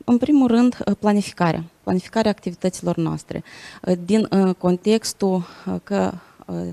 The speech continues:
epuizarea se-, uh, post-covid este mult mai rapidă, potențialul energetic este mult mai mic, uh, obosim, uh, persoanele obosesc mult mai repede, planificăm, uh, activitățile importante, astfel încât, uh,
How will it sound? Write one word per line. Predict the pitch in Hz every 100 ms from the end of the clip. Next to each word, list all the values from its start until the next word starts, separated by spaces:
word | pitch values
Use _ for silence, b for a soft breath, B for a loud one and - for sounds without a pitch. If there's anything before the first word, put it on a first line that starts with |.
| - B B -
epuizarea | 180 190 180 202 196 185
se-, | - 180 170 170
uh, | -
post-covid | - 190 - 175 175 165
este | 165 175
mult | 185
mai | 180 160
rapidă, | 156 - 202 233 240 -
potențialul | 175 170 180 196 185
energetic | 175 160 180 -
este | 165 - 156
mult | 170 180
mai | 151 143
mic, | 160 262 - B B B B B B
uh, | 202 180 170
obosim, | - 185 180 180 185 202 -
uh, | 175 175 -
persoanele | 185 175 190 185 180
obosesc | 165 160 170 165
mult | 185 185
mai | 160
repede, | 139 139 208 254 269 B B -
planificăm, | 190 185 - 220
uh, | - 175
activitățile | 175 - 165 - 196 190
importante, | 175 156 151 - 143 143 214 294 B B B
astfel | 208 - 220 214
încât, | 208 - 220 - - -
uh, | 175 175 170 165 160